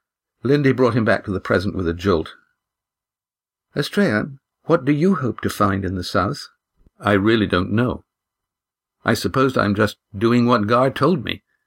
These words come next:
Maybe I can find out what my father's book is about. Perhaps." He rolled back his sleeve, and the green stone in his bracelet pulsed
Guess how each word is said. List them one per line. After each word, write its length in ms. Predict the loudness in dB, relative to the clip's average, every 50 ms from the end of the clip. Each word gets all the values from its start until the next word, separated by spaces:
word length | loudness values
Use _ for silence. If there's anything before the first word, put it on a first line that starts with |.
| _ _ _ _ _ _ _ _ _ _ _ _ _ _
Maybe 320 | -2 -2 0 0 0 0
I 80 | 0 0
can 140 | 0 0 0
find 280 | 0 0 0 2 2
out 140 | 2 2 0
what 140 | 0 0 0
my 140 | 0 0 0
father's 400 | 0 -2 -2 0 0 0 -2 -2
book 260 | -2 -2 -2 0 -2
is 120 | -4 -4
about. 300 | -2 -2 -2 -2 -2 -4 -8 -14 -20 -20 -20 -20 _ _ _ _ _
Perhaps." 580 | 0 0 2 2 2 2 0 -2 -6 -10 -14 -16 _ _ _ _ _ _ _ _ _ _ _ _ _ _ _ _ _
He 140 | -6 -4 -2
rolled 320 | 0 2 2 0 0 0
back 220 | 0 -2 -2 -2
his 160 | -4 -6 -6 -6
sleeve, 460 | -4 -2 0 0 0 0 0 -2 -2
and 120 | -4 -4
the 60 | -4
green 380 | -6 -4 -2 -2 0 0 0 -2
stone 360 | -2 -4 -2 -2 0 0 0
in 120 | 0 0 0
his 140 | -2 -4
bracelet 540 | -4 -2 -2 0 0 -2 -2 -4 -6 -6 _
pulsed 460 | -6 -4 -4 -4 -4 -6 -10 -14 -16